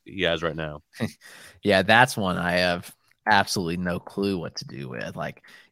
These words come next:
Speaker 2: and his range showed it. He went from ninety-two to one ninety-seven. So pretty wide range of picks there. I,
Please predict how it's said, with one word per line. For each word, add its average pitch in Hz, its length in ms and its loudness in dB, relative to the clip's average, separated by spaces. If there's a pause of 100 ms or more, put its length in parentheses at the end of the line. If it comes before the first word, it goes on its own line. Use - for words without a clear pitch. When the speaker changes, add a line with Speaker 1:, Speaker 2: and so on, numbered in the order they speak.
Speaker 2:
and 113 100 2
his 143 200 8
range 135 380 8
showed 143 320 6
it. - 80 -8
He 90 60 -4
went 110 140 -2
from - 180 -6
ninety-two 110 640 2
to 101 140 4
one 101 320 -4
ninety-seven. 92 800 -2
So 90 360 -4 (600)
pretty 302 220 0
wide 104 600 6
range 98 300 2
of - 160 -10
picks - 400 -2
there. 135 480 6 (640)
I, 98 260 0